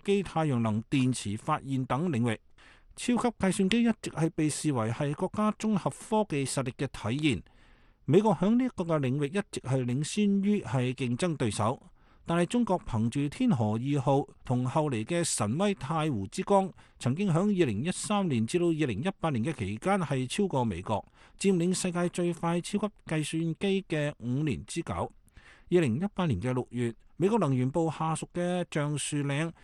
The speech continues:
國家實驗室運行嘅頂點超級計算機重新登上咗世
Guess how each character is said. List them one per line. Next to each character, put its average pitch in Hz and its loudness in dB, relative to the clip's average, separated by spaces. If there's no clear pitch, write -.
國 185 0
家 220 2
實 147 -4
驗 123 0
室 - 2
運 151 2
行 113 2
嘅 160 0
頂 143 -2
點 160 -2
超 190 0
級 190 -2
計 143 0
算 131 -2
機 151 0
重 127 0
新 226 2
登 220 2
上 165 -2
咗 175 0
世 175 -2